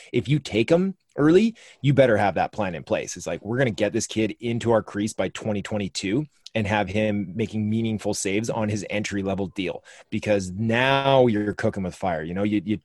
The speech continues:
you look at Vasilevsky, a similar sort of thing, right? His, it didn't take him too long to make the N H L, and all of a sudden he's, he's stopping pucks at nine hundred and fifty K. That's value, right? You don't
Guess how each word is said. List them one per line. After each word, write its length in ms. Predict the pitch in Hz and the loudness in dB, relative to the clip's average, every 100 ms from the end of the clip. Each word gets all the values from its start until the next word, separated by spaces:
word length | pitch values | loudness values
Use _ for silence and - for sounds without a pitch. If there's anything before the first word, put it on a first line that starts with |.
| _ - | _ -8
you 80 | 117 | 0
look 100 | 123 | 2
at 80 | 110 | 4
Vasilevsky, 640 | 110 104 107 127 - 92 104 _ _ _ _ _ - | 2 4 4 2 2 -6 -6 _ _ _ _ _ -8
a 60 | 117 | -2
similar 320 | 127 117 104 | 0 2 0
sort 180 | 107 101 | 0 0
of 60 | |
thing, 220 | 143 113 | 2 2
right? 160 | 98 101 | 0 0
His, 340 | 110 110 - - | 2 0 -4 -4
it 80 | 120 | 2
didn't 180 | 139 120 | 2 2
take 140 | 127 | 0
him 80 | 113 | 2
too 100 | 113 | 2
long 220 | 110 107 | 2 0
to 40 | |
make 140 | 98 101 | -2 -2
the 80 | 98 | -2
N 60 | |
H 160 | 98 131 | 0 2
L, 180 | 120 104 | 4 4
and 80 | |
all 100 | 113 | 2
of 40 | 95 | 0
a 20 | |
sudden 180 | 110 98 | 0 -2
he's, 140 | 92 98 | -4 -8
he's 220 | 110 95 | -8 -8
stopping 480 | - - 123 - 101 | -10 -2 0 0 -2
pucks 300 | - 123 - | 0 0 0
at 100 | 92 | -6
nine 180 | 104 104 | -4 -4
hundred 220 | 104 95 | -4 -6
and 80 | 87 | -6
fifty 240 | 107 - | -8 -8
K. 400 | 87 160 143 95 - - - - | 0 4 4 2 -6 -18 -20 0
That's 240 | 120 113 | 2 2
value, 420 | 92 92 92 80 52 | 0 0 0 -4 -6
right? 260 | 76 123 | -2 0
You 100 | 107 | 0
don't 220 | 107 107 | 0 -2